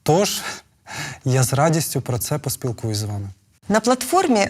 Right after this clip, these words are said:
Speaker 2: Всеукраїнської школи онлайн багато тестів. Розкажіть, як ви з цим працюєте і з якою метою ваші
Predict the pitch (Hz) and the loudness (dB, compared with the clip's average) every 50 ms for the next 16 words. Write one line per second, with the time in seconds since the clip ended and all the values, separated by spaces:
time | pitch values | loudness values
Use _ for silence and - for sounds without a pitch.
0 | - - - - - 220 214 - 233 240 247 226 240 - - 208 196 180 - - | -2 -6 -4 0 2 2 2 2 2 4 2 2 0 0 -2 -2 0 0 -2 -4
1 | - - 202 190 185 185 - 190 190 196 220 254 294 339 339 294 - - 202 160 | -4 -2 0 0 0 0 0 0 0 2 2 4 4 4 2 2 0 -2 0 2
2 | 196 185 190 254 285 277 - 196 - - 170 156 156 143 - - - - 78 - | 2 4 4 4 4 4 2 -2 -2 0 0 0 0 0 -4 -8 -8 -10 -10 -10
3 | - - _ _ - - - _ - - 285 285 - - 359 330 285 226 196 165 | -12 -16 _ _ -20 -20 -20 _ -2 0 0 0 2 0 0 2 2 2 2 0
4 | - - - - 175 160 233 302 330 - 254 226 - - - 208 185 151 185 185 | 0 -4 -8 -6 0 4 6 6 6 4 2 -2 -2 0 0 0 2 2 2 0
5 | - - - - 170 160 151 151 - 160 - - - 226 220 196 202 220 262 254 | 0 -2 -2 0 0 0 0 -2 -2 -6 -6 -2 0 0 2 4 4 4 4 2
6 | 262 - 247 247 233 190 170 165 175 175 175 - - 294 339 330 262 190 - - | 0 0 2 4 4 4 4 2 0 -2 -2 2 2 4 4 4 4 2 2 0
7 | 170 208 214 - - - 208 | 0 0 0 0 -2 -4 -4